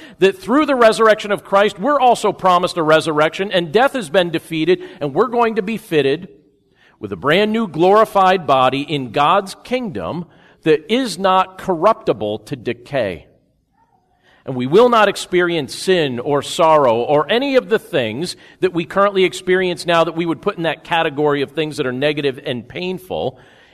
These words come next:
In his resurrection, Jesus defeated death, and he shares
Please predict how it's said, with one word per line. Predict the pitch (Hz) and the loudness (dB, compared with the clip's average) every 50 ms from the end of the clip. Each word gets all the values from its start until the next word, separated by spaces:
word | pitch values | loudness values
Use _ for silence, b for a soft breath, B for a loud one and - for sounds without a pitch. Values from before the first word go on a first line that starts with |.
| b b | b b
In | - 233 269 294 | 0 0 0 2
his | 285 220 240 254 240 170 160 | 2 0 0 0 -2 -2 2
resurrection, | 214 214 214 185 170 196 185 190 196 190 - - 165 147 143 | 4 4 4 4 4 2 2 2 2 2 -2 -4 -6 -6 -6
Jesus | 123 107 170 220 233 202 147 196 180 - | -6 -4 -2 -2 -2 0 -2 -2 -2 -2
defeated | - 175 165 - - 165 170 156 143 143 139 135 131 - - - _ 143 | -4 -6 -6 -6 -4 -6 -2 0 0 0 0 -2 -4 -18 -20 -20 _ -2
death, | 123 170 170 147 123 - - | 0 2 2 2 0 -2 -4
and | 175 151 156 | -6 -4 -4
he | 147 127 | -4 -6
shares | 110 - - - 185 180 170 147 123 110 107 104 | -8 -8 -6 -4 -2 0 0 0 0 -2 -6 -8